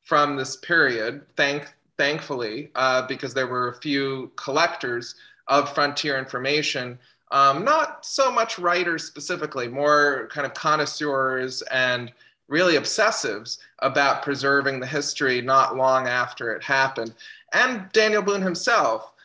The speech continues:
um, because he became famous in his own day, was chronicled and written about and interviewed, um, at the time. We have very little that he wrote himself, uh, but, but we have a lot that people started to write about him.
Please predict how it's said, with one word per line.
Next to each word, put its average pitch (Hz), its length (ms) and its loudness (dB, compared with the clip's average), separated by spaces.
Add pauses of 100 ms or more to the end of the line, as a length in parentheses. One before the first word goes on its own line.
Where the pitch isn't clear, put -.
(200)
um, 147 420 0
because 160 520 0
he 165 100 2
became 143 340 -2
famous 139 400 -2
in 135 120 -2
his 131 160 -4
own 135 220 0
day, 139 480 2 (280)
was 135 220 -2
chronicled 143 720 0
and 131 180 -2
written 143 240 2
about 131 260 2
and 123 140 -6
interviewed, 127 720 -2 (420)
um, 123 360 0
at 147 220 0
the 127 60 -4
time. 147 280 0
We 131 100 0
have 139 100 2
very 156 260 4
little 139 320 -2
that 127 180 -6
he 160 200 -4
wrote 131 300 0
himself, 120 720 -2 (440)
uh, 123 520 2
but, - 420 -2
but 123 180 0
we 139 100 -2
have 127 180 -2
a 123 40 -2
lot 123 460 4
that 123 100 -6
people 127 260 -10
started 120 460 -2
to 123 140 -6
write 120 240 2
about 107 260 0
him. 123 380 -2